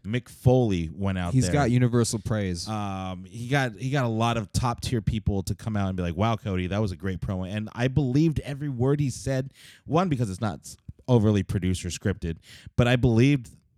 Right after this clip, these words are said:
Speaker 1: what he said. I don't think
Speaker 2: I
Speaker 1: I
Speaker 2: agree.
Speaker 1: when he, when he pointed out the fact that Jericho's like, "Oh, well, you, you know, you had a silver spoon in your mouth,"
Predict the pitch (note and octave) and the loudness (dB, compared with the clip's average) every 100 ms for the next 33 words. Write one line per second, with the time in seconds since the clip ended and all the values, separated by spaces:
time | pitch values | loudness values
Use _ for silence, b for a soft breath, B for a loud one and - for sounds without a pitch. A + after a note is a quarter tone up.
0 | _ B2 G#2+ C3 B2+ B2+ G2+ D#3 G2+ - | _ 2 8 8 6 2 2 0 0 -2
1 | G#2+ C#3 B2 - B2 D#3 - G#2 A#2+ C3+ | 0 0 -2 -2 -2 -2 0 2 2 2
2 | D#3+ A#2 b b A#2 B2 C3+ D3+ G#2 B2 | 0 -2 b b 0 0 0 -2 -4 -2
3 | B2+ C3+ - C#3+ C3 A2+ A#2 A2 G#2+ A#2 | 0 -2 -2 -2 0 0 0 -2 -4 -4
4 | G#2+ - G2+ E2+ - G#2+ G#2+ - G2+ F#2+ | -4 -4 -6 -6 -6 -2 -2 -2 -4 -4
5 | F#2 F2+ G2+ F2+ F#2 A2+ A2+ G2+ A#2 A2+ | -6 -6 -4 -4 -4 -4 -4 -4 -6 -4
6 | E2+ G2 B2 A#2 F2+ - A#2 G2+ - B2+ | -4 -2 -2 -2 -6 -6 -6 -6 -6 -6
7 | G#2+ F#2 F2+ F#2 | -6 -8 -6 -6